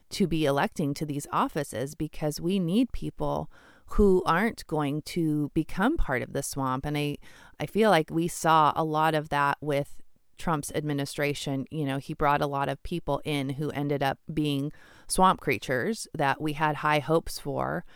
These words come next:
And, you know, even, like, General, General Mattis, I think all of us on the right were really excited about that. We saw that was gonna be a good fit. And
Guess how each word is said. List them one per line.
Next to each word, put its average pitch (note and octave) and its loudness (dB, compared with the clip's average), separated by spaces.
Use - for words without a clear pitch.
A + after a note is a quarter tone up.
And, D3 0
you E3+ -2
know, D3 2
even, E3+ -2
like, D3 -2
General, D#3+ 2
General G#3+ 2
Mattis, D3 -2
I D#3 -4
think D#3+ -6
all D#3+ 4
of F3+ 4
us E3+ 2
on E3 0
the D3 -2
right D#3 0
were D#3+ -2
really D#3+ 0
excited F3 -2
about C3+ -2
that. C#3 2
We D3+ -2
saw D3+ 2
that D#3+ 2
was D#3+ -2
gonna D#3 0
be D3+ -4
a D3+ -4
good D3+ -2
fit. G#3 0
And D3+ 0